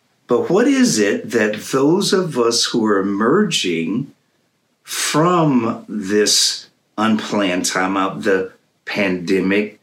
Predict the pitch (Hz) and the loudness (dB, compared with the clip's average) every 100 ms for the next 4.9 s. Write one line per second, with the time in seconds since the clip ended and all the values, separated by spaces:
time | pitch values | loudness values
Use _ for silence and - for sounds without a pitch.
0 | _ _ - 254 226 208 185 180 160 - | _ _ -2 2 4 4 2 0 -2 -2
1 | 110 - - - 220 160 92 92 294 - | -2 -4 -8 -2 2 2 2 2 -2 -8
2 | _ _ _ _ _ _ _ _ _ - | _ _ _ _ _ _ _ _ _ -2
3 | 117 110 113 127 120 151 185 185 - 180 | 0 2 2 2 0 -2 0 0 2 2
4 | 170 - 127 123 - 131 123 120 120 | 2 0 -2 -2 0 4 4 2 -4